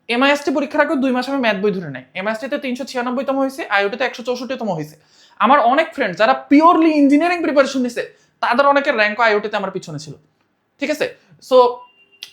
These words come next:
বুয়েটের পরীক্ষার সময়, বুয়েটের actually প্রিলির সময় হচ্ছে আমার মেডিকেলের ক্লাস তখনও স্টার্ট হয়নি, এই জন্য পরীক্ষা দিতে গেছিলাম এমনি ঘুরতে। আর ফাইনালের সময় হচ্ছে আমার মেডিকেলের পরীক্ষা ছিল তখন, মানে মেডিকেলের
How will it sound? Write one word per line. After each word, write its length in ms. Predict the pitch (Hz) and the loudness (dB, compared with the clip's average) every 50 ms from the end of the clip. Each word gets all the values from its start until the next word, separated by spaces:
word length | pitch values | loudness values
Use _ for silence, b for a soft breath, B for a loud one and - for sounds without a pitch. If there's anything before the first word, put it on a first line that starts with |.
| - | -8
বুয়েটের 340 | 208 165 190 208 208 233 262 | 0 4 6 6 6 6 4
পরীক্ষার 320 | 226 240 226 226 - 269 262 | 2 2 0 0 0 -6 -6
সময়, 260 | - 254 247 262 233 | -4 -2 0 0 0
বুয়েটের 380 | 185 180 202 208 214 240 233 | 2 2 4 4 4 2 2
actually 260 | 226 220 - 247 240 240 | 0 0 0 -2 -2 -2
প্রিলির 520 | 247 - 262 254 254 285 302 311 302 302 | -2 -2 0 2 4 4 4 2 2 -2
সময় 260 | - - 269 269 277 | -4 -4 -2 0 0
হচ্ছে 200 | 269 254 262 277 | 0 0 -2 -2
আমার 160 | 262 262 247 | -4 -2 -2
মেডিকেলের 320 | 208 190 202 196 233 233 233 | 0 -2 -2 0 -2 -2 0
ক্লাস 200 | 220 190 190 - - | -2 -2 -4 -4 -8
তখনও 180 | 214 247 254 | -8 -8 -8
স্টার্ট 280 | 247 - 196 180 175 185 | -4 0 0 0 0 0
হয়নি, 160 | 214 240 370 | -2 -8 -8
এই 60 | 349 | -10
জন্য 180 | - 311 285 262 | -10 -8 -6 -4
পরীক্ষা 240 | 254 226 226 - 214 | -4 -4 -4 -2 -4
দিতে 180 | 208 202 214 | -4 -2 -4
গেছিলাম 280 | 190 185 190 196 202 190 | -6 -8 -6 -8 -8 -8
এমনি 140 | 196 196 175 | -8 -10 -8
ঘুরতে। 320 | 165 160 151 156 - - - - _ _ _ _ _ _ _ _ _ - | -8 -8 -8 -4 -6 -6 -6 -8 _ _ _ _ _ _ _ _ _ -2
আর 240 | 151 160 156 160 160 | 0 2 2 2 0
ফাইনালের 520 | - - - 180 202 226 247 262 285 277 | -4 -4 -2 0 0 0 0 0 0 0
সময় 220 | 269 277 277 285 277 | 0 0 -2 -2 -2
হচ্ছে 160 | 277 277 330 | -2 -4 -2
আমার 160 | 349 339 294 | -2 0 0
মেডিকেলের 380 | 202 190 190 208 240 269 277 269 | 0 0 -2 -2 -2 -2 -2 -2
পরীক্ষা 320 | 277 330 359 339 - 262 | 0 -2 -2 -2 -2 -4
ছিল 220 | - 233 208 180 | -4 -2 -2 0
তখন, 220 | 160 160 156 180 - - - _ _ _ _ _ _ - | -2 -2 -6 -8 -14 -16 -18 _ _ _ _ _ _ -4
মানে 120 | 175 180 | -4 -2
মেডিকেলের 400 | 175 180 185 190 190 233 277 | 0 0 2 2 2 2 2